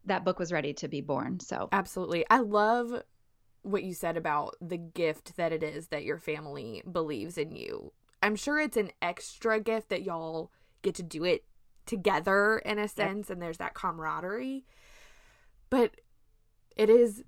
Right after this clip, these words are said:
Speaker 2: such a blessing to have a dad that says, "Oh yeah, this is just,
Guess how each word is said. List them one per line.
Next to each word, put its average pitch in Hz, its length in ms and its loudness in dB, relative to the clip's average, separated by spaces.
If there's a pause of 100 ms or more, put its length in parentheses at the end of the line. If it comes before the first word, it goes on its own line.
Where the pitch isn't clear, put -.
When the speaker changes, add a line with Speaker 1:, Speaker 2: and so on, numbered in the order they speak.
Speaker 2:
such 180 360 -2
a 160 40 0
blessing 160 360 0
to 156 60 -6
have 160 140 -4
a 165 60 -6
dad - 460 -4 (300)
that 185 200 -6
says, - 600 -6 (540)
"Oh 311 100 0
yeah, 247 200 0
this 180 200 -4
is 180 120 -8
just, - 480 -8